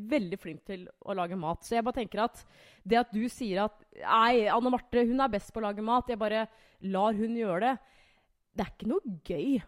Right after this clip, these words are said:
å komme hjem sliten etter jobb, ja, klokka sju en mandag,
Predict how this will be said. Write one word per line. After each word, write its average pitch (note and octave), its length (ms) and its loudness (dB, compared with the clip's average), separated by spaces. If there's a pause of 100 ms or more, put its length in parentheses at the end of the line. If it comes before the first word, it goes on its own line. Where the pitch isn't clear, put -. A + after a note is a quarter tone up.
(120)
å A3+ 60 -4 (100)
komme F#3 400 -4
hjem F3 220 -4 (100)
sliten A3+ 680 -8 (100)
etter - 320 -8
jobb, F#3 380 -2 (1700)
ja, G#3+ 100 -6
klokka A3 320 -6
sju F#3+ 320 -8
en F#3 80 -2
mandag, E3 400 -2